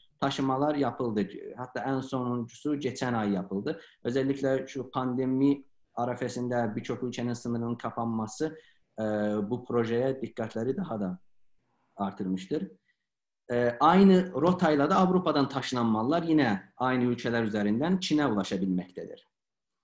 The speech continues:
Özellikle Azerbaycan tarafı bahsettiğimiz Bakü-Tiflis-Kars demir yolunun bölgedeki taşıma yollarına önemli bir alternatif olacağını, e, Batı Asya Ekonomik Koridor'un demir yolu trafiğinde önemli bir rol üstleneceğini öngörmektedir.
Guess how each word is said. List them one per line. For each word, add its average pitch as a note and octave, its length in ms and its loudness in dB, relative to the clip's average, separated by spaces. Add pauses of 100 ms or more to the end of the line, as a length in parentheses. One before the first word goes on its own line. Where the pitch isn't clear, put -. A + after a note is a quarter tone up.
(400)
Özellikle E3 500 2
Azerbaycan D3+ 580 4
tarafı E3 720 0
bahsettiğimiz C3+ 640 0
Bakü-Tiflis-Kars B2+ 880 -4
demir B2 200 2
yolunun A#2+ 500 0
bölgedeki B2 500 0
taşıma C3 360 -4
yollarına A#2+ 560 0
önemli B2 360 -2
bir C3 40 -2
alternatif A#2+ 560 -2
olacağını, G2+ 480 -2 (1000)
e, F#2+ 40 -2 (760)
Batı B2+ 220 -2
Asya C#3 280 0
Ekonomik B2+ 520 -2
Koridor'un B2 540 0
demir C3 220 2
yolu B2+ 220 0
trafiğinde B2+ 440 -2
önemli C3 440 0
bir C3 200 2
rol C#3 200 4
üstleneceğini G2 680 0
öngörmektedir. F2+ 800 -4